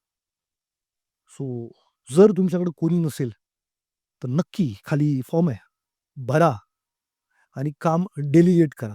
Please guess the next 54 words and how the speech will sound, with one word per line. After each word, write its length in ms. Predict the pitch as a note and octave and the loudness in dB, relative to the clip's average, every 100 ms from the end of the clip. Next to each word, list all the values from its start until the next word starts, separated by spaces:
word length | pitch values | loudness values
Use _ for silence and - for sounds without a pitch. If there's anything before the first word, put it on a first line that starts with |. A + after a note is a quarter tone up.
| G2+ _ _ _ D3 | -16 _ _ _ 2
रिसर्च 400 | E3+ - A3+ G#3 | 4 6 4 4
आम्ही 200 | G3+ A3 | 2 2
करू, 240 | G#3 A3 A#3 | 2 2 0
फंड 200 | - F#3+ | 0 2
हाऊस 200 | G3 A3+ - | 2 0 0
करतील, 280 | E3+ G#3+ A#3 | -2 -2 -2
आम्ही 160 | F3+ F#3 | 0 0
तुमच्या 220 | F3+ F#3+ | -2 0
पुढे 160 | F#3 | 0
मांडू, 380 | F3+ D3 E3 A#3+ B3 _ _ - | 0 0 0 0 -2 _ _ -14
आत्म 240 | E3 G3+ | -6 -2
निवडा 340 | F#3 E3 E3+ F#3+ | 0 0 0 -2
एक 140 | C3+ | -4
बेस्ट 320 | A#2 - - - | -8 -10 -12 -12
काय 180 | C#3 | -10
ते. 140 | B2 A2 _ _ _ _ _ - | -12 -16 _ _ _ _ _ -14
उगीचच 320 | D3 E3+ G#3 - - | -6 -4 -4 -8 -6
तुमचं 280 | D#3+ C#3+ A#3+ | -4 2 4
डोकं 220 | G#3+ - G3 | 4 4 2
लावण्यात 400 | F3+ F3+ F3+ _ _ - | 2 0 -4 _ _ -12
वेळ 220 | C3+ E3+ | -2 2
वाया 140 | E3+ E3 | 2 2
लावणं. 220 | E3 F3 - - - | 0 -4 -10 -12 -4
आणि 120 | G#3 | -2
खरंच 240 | - G#3 - | 4 2 4
तुम्हाला 200 | G#3 G3+ - | 0 0 4
कळत 180 | F#3+ F#3+ | 4 4
असेल, 200 | - F3+ | 2 -4
तर 340 | _ _ - - | _ _ -14 -4
काही 200 | D3+ F3+ | 4 6
हरकत 280 | D3+ - B2+ - | 4 2 -6 -4
पण 100 | B2+ | -8
नाहीये. 240 | G#2 F2+ - - | -8 -14 -20 -10
म्हणजे 180 | B2+ C3+ _ - | -8 -8 _ -12
असं 180 | C3 D#3 | -8 -2
मी 80 | E3+ | 0
म्हणणार 280 | D3 D3+ E3+ | 0 0 0
नाही 120 | D#3+ | -2
की 60 | C3 | -4
तुम्हाला 220 | D3 D3+ | -4 -4
सगळं 220 | C3 D3+ | -2 -2
कळतंय 340 | D#3 D3 G3 D3 - - _ C#3 | 0 4 4 2 -2 -20 _ -4
आणि 160 | C#3 | -2
मी 220 | D#3+ F3 | 2 2
उगीचच 420 | F3+ D#3 E3+ F3 - | 2 2 0 -2 -6
तुम्हाला 280 | D#3+ D#3+ | -4 -2
म्हणायचं 340 | D3+ C#3+ C3+ C#3+ | 0 -2 -2 -4
की 60 | |
काहीतरी 300 | C3 C#3+ C#3+ | -6 -6 -2
ॲडवाइस 340 | C#3+ C3+ D3+ C3 | -2 -2 -2 -2
घ्या 100 | C#3 | -4
आणि 120 | C#3+ | -4
हे 60 | B2+ | -6
करा. 160 | A#2 | -10